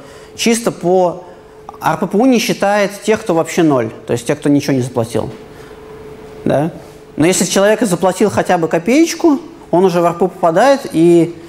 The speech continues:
э, ну, то есть средний, средний, средний, грубо говоря, если у вас много людей, которые заплатили по копейке, у вас может быть очень высокая конверсия в платящего, но очень низкий R P P U.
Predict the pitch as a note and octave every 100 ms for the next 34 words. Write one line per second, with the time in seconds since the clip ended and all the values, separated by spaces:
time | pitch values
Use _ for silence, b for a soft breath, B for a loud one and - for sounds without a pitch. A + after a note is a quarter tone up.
0 | B B B - C#3 C3+ B2+ B2 D3+ B2+
1 | A#2+ - - - - F3+ F#3+ E3+ C#3+ -
2 | F3 E3+ D3+ C3+ - G3 F#3 D3 C#3 C#3+
3 | D3+ D3+ D#3+ E3 G3 G3 G#3 F3+ F3+ F#3+
4 | F#3 E3+ D#3 D#3 E3 E3+ D#3 - E3 C#4
5 | D4 D#3 D#3+ F3 E3 E3 - B B B
6 | B F3+ F#3 F3 D3+ D3+ F3 D#3+ D#3+ D#3+
7 | D#3 D#3 E3+ E3+ C#4 E4 F#3 D3+ D#3+ F#3+
8 | D#3+ F3 - D#3 D3+ - C3 G2+